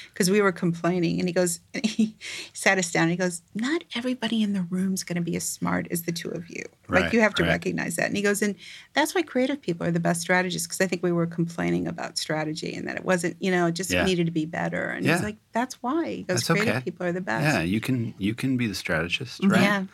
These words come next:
Speaker 1: that's
Speaker 2: That's
Speaker 1: right.
Speaker 2: a, that's a
Speaker 3: If you
Speaker 2: big,
Speaker 3: like
Speaker 2: it's
Speaker 3: it.
Speaker 2: a big moment when you're like,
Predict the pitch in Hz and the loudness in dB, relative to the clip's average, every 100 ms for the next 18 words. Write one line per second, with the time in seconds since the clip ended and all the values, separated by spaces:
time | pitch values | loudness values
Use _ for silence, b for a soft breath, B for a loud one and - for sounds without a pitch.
0 | B B 214 123 - 120 143 131 143 190 | B B 0 2 4 4 6 6 4 6
1 | 196 147 185 226 139 160 - 160 131 143 | 6 6 4 4 4 4 4 4 6 8
2 | 131 98 101 98 101 101 98 98 90 | 6 4 2 4 4 4 4 2 2